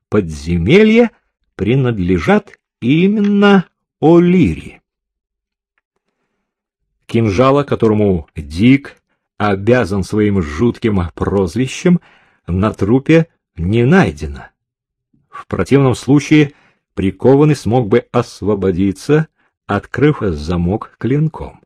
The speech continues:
Резонно предположить, что инспектор, задержавший злодея,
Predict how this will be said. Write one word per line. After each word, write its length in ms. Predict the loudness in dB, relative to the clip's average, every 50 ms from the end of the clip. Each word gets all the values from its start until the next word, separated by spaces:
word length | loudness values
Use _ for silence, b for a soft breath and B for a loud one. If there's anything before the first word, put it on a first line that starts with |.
| _ _ _ _ _ _ _ _ _ _ _ _ B B B B B B
Резонно 680 | B 2 4 4 4 2 2 0 0 0 0 -2 -4 -4
предположить, 800 | -2 -2 -2 -2 0 0 2 2 2 2 0 -2 -2 -2 -6 _ _ _
что 300 | -20 -18 -12 -6 -4 -4
инспектор, 640 | -4 -4 -6 -6 -2 -2 -2 0 0 0 0 0 -2 B B B B B B B
задержавший 800 | -8 -2 0 2 4 4 2 2 2 -2 -2 -2 -2 -2 0 0
злодея, 720 | 0 0 -2 0 0 0 2 2 2 4 4 2 2 0